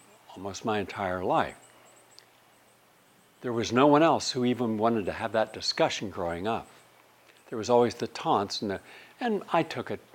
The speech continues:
you know, that these are my friends, and they're gonna make fun of you, and that's okay. Um, but they thought it was too esoteric,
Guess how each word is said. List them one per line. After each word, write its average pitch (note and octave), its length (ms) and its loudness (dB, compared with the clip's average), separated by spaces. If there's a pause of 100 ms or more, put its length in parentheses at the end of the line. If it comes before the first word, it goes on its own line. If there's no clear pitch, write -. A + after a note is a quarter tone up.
(120)
you G2 80 -8
know, E2 100 -14 (480)
that A2+ 140 -12
these B2 260 -4
are A#2+ 60 -4
my G#2+ 160 0
friends, F#2 500 -8
and F#2+ 140 -8 (380)
they're A#2 120 -6
gonna G#2 140 -2
make G2 180 -4
fun A#2+ 180 -8
of - 100 -8
you, A3 80 -2
and F#3+ 100 0
that's F#3 200 2
okay. B2 420 2 (1080)
Um, G#2+ 380 -2 (1040)
but A2+ 180 -2
they C#3+ 160 6
thought C#3 260 4
it C3 60 2
was - 360 -6 (420)
too F3 260 2
esoteric, A#2 800 -2